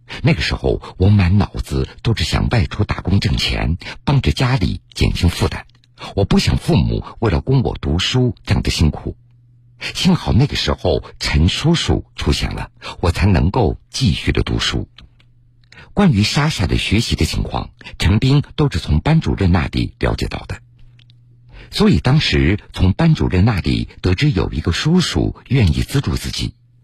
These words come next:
莎莎激动的同时也有些惊讶。在他看来，一个陌生人不知道他是谁，不知道他在哪里，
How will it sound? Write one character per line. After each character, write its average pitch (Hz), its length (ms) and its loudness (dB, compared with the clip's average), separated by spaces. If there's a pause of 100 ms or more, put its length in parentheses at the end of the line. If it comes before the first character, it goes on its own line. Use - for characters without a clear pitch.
(160)
莎 - 220 0
莎 71 220 0
激 139 200 0
动 - 160 2
的 64 100 2
同 - 280 2
时 - 380 0 (140)
也 90 160 2
有 80 180 -2
些 - 140 -2
惊 120 220 2
讶。 135 80 2 (1160)
在 - 140 2
他 87 120 -2
看 - 220 -4
来， - 180 -18 (400)
一 151 120 0
个 156 120 2
陌 147 220 4
生 151 180 2
人 92 300 2 (200)
不 139 140 0
知 139 140 -2
道 82 160 -2
他 - 160 -2
是 - 100 -2
谁， 65 400 0 (220)
不 117 120 0
知 156 200 0
道 113 260 -2 (140)
他 113 120 -2
在 - 140 0
哪 - 220 -4
里， - 200 -2